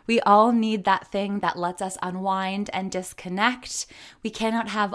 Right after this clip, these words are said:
only outcome-based activities. We cannot only spend our time doing things that make us better. For me,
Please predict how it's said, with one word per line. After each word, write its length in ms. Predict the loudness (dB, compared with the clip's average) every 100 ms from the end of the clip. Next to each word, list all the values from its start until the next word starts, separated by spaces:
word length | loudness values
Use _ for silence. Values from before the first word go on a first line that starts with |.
| 0
only 460 | 2 2 2 0 2
outcome-based 920 | 2 0 -2 -2 0 -2 -2 -6 -6
activities. 920 | -8 -8 -6 0 0 2 2 2 0 -4 -18 -10 -6
We 100 | -4
cannot 420 | 0 2 2 2
only 360 | 2 4 4 2
spend 300 | 0 0 0
our 80 | -2
time 320 | -4 -2 -2
doing 220 | -2 -4
things 280 | -4 -4 -4
that 160 | -4 -4
make 200 | -4 -4
us 140 | -6
better. 460 | -4 -4 -4 -8 -12 -20 -20 -14
For 120 | -4
me, 360 | 2 4 2